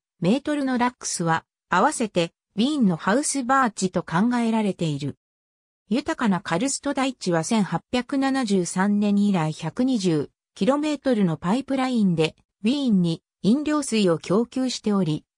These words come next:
世界で最良の飲料水であると言われている。天気の良い日には、約六十五キロメートル離れたウィーンからシュネーベルクを見ることができる。北側には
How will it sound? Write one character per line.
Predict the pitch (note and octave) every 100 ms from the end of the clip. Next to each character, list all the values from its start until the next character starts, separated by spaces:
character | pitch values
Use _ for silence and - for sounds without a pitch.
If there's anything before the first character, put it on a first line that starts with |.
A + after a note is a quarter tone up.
| _
世 | - D4+
界 | D#4 C#4
で | D#3+ D3+
最 | - G3 C4
良 | C4+ C4
の | B3+ B3+
飲 | B3 C#4
料 | C#4+ C#4
水 | - G#3+ F#3+
で | E3+
あ | G3+
る | G3+
と | E3+
言 | D3+
わ | D#3
れ | E3
て | D3+ D3+
い | C#3
る。 | C3+ B2 _ _ _ _ _ _
天 | - E4 E4+
気 | -
の | A3+
良 | F#3+ B3
い | A#3
日 | - A3
に | G3+ F3+
は、 | D3+ - _ _
約 | A#3 C#4 A3
六 | F3+ -
十 | B3 B3+ B3
五 | G#3+ A3
キ | G#3 A3
ロ | C4+
メ | D4+
ー | D4
ト | A#3+
ル | G#3
離 | - F#3 A3+
れ | A3+
た | F#3+ E3
ウ |
ィ | A#3 A#3+
ー | A3+
ン |
か | G#3 F3+
ら | E3
シ | D3 E3
ュ |
ネ | G#3+
ー | A#3
ベ | A#3
ル | A3+
ク | - F3+
を | E3 - _ -
見 | C4
る | D#4+
こ | -
と | G3 F3+
が | D#3
で | C#3
き | - E3+
る。 | C3+ _ _ _ _ _
北 | - - D4
側 | D4 C#4
に | C4+ B3
は | F3 F3